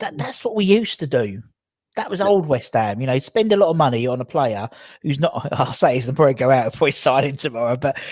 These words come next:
Speaker 1: you know, spend a lot of money on wages and signing on fees for players who, who are past it, you know, and actually that's not West, that's not us anymore now. We're hungry. We, we, we get players from,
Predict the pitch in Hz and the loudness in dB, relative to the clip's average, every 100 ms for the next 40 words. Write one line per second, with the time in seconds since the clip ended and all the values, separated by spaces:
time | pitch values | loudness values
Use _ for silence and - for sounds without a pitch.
0 | - - 131 127 - - - _ _ 202 | -12 -4 0 0 -4 -20 -20 _ _ -20
1 | _ - - 233 233 220 208 156 165 160 | _ -10 -4 0 2 2 2 2 4 4
2 | 143 143 147 147 139 131 127 - 143 135 | 4 6 6 6 4 0 0 2 4 4
3 | 131 131 127 - 120 120 113 127 151 139 | 2 0 -2 -2 0 0 -4 -4 0 2
4 | 135 127 139 131 135 131 131 - 165 156 | 0 -2 -4 -2 -2 -2 -4 -4 -6 -6
5 | - 90 - - 113 104 113 117 - - | -10 -18 -16 -12 -8 -4 -4 -4 -8 -18
6 | - - - 151 - 147 139 135 139 - | -20 -20 -8 -8 -6 -4 -2 -2 -4 -10
7 | _ _ - - - 180 175 156 156 - | _ _ -8 -8 -6 -4 -2 -2 -4 -6
8 | - 170 - - 165 - 123 113 110 104 | -6 -6 -4 -2 -2 0 0 2 2 0
9 | 101 101 123 160 147 139 - 180 165 135 | 0 -2 2 6 6 6 6 8 8 6
10 | 117 123 127 151 131 123 - 143 139 147 | 2 0 -2 -4 -4 -6 -4 -2 0 -2
11 | - 151 147 135 - 135 120 | 2 4 6 4 2 -2 -2